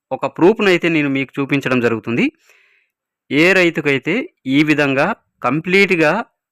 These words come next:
మీకనేది స్టేటస్‌లోని ఎలిజిబుల్ అనేసి రావడం జరిగిందో అలాంటి రైతులకి ఖచ్చితంగా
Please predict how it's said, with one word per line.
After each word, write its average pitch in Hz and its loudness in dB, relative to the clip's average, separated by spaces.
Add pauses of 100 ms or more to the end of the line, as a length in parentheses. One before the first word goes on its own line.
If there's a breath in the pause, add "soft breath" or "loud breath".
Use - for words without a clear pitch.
మీకనేది 139 0 (1040)
స్టేటస్‌లోని 160 0 (240)
ఎలిజిబుల్ 160 2
అనేసి 151 -2 (200)
రావడం 131 2
జరిగిందో 123 0 (240)
అలాంటి 131 0
రైతులకి 131 -4 (180)
ఖచ్చితంగా 135 -4